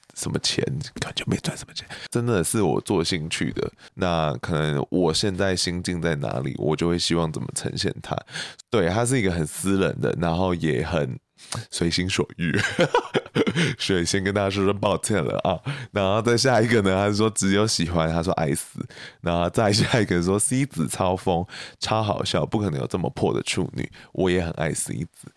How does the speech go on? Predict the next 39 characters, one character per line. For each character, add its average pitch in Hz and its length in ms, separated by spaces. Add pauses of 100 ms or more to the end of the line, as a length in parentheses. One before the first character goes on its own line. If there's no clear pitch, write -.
(240)
好， 80 280
那 120 120
刚 127 200
才 135 60
除 110 200
了 95 100
讲 92 240
节 98 120
目 101 140
资 101 180
讯 104 140
栏 80 160
有 80 100
那 85 80
个 85 260
投 85 260
稿 85 180
连 69 200
结， 76 160
那 90 180
如 85 100
果 85 80
喜 - 180
欢 87 120
我 85 60
们 82 100
的 80 60
节 73 180
目 85 160
的， 80 140
也 64 120
欢 82 200
迎 78 60
大 80 140
家 78 180
就 80 140
是 85 80
可 - 100
以 - 100